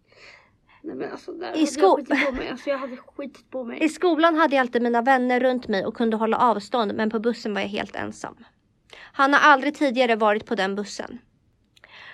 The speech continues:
Speaker 2: Eh, han försökte prata med mig, jag bad honom att sluta. Med gråten i halsen bad jag honom gång på gång att snälla bara sluta och låt mig vara, men det gjorde han inte.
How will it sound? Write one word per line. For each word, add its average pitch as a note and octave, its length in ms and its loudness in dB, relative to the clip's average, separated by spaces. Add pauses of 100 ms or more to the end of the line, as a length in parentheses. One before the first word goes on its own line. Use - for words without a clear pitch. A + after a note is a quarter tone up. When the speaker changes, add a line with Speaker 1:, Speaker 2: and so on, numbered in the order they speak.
(220)
Speaker 2:
Eh, B3 760 -4
han D4 200 2
försökte E4+ 380 2
prata C#4+ 400 4
med C4 120 2
mig, A3 200 2
jag A#3+ 140 4
bad C4+ 220 4
honom A#3 240 0
att G3+ 100 -8
sluta. A3+ 560 -4 (520)
Med C4+ 220 0
gråten D#4+ 340 2
i D#4 40 2
halsen B3 360 2
bad A#3+ 200 4
jag A#3 100 4
honom A3+ 140 2
gång D#4+ 240 6
på D#4+ 120 0
gång A3+ 220 2
att A3+ 100 -2
snälla B3 320 0
bara A3+ 180 2
sluta A3+ 420 0
och A3 60 2
låt G#3 240 0
mig A#3+ 160 2
vara, A#3 400 4
men B3 200 -2
det B3+ 80 0
gjorde B3+ 220 2
han B3+ 160 4
inte. G3+ 300 -4